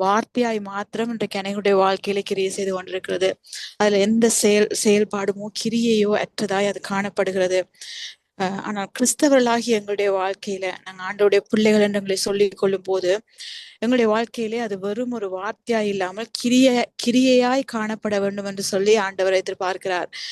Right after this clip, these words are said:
இங்கே வசனம் சொல்லுகிறது, ஒன்று யோவான் மூன்றாவது அதிகாரம் பதினெட்டாவது வசனம் சொல்லுகிறது,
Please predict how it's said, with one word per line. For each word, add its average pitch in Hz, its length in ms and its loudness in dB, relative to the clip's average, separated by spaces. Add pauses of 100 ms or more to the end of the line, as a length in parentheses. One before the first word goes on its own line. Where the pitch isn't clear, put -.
(200)
இங்கே 196 180 -6
வசனம் 202 320 0
சொல்லுகிறது, 202 600 0
ஒன்று 202 260 -2
யோவான் 196 400 0
மூன்றாவது 202 460 0
அதிகாரம் 190 520 -2
பதினெட்டாவது 196 640 -4
வசனம் 190 280 -8
சொல்லுகிறது, 185 680 -4